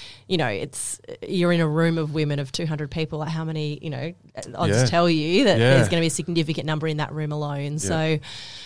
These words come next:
Speaker 1: yeah, it's, um, it's a really important, um, thing to be a part of, and we'll be running something sim-, a campaign similar next month.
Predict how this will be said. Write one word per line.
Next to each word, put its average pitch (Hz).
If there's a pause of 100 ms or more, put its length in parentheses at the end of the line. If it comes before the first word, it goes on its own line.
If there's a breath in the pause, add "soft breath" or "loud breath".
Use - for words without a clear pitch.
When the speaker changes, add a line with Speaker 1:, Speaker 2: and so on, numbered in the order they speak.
(100)
Speaker 1:
yeah, 254
it's, 165
um, 160
it's 190
a 202
really 196
important, 156
um, 147 (640)
thing 180
to 170
be 165
a 156
part 160
of, 151
and 160
we'll 156
be 156
running 147
something 151
sim-, 160
a 165
campaign 151
similar 147
next -
month. 147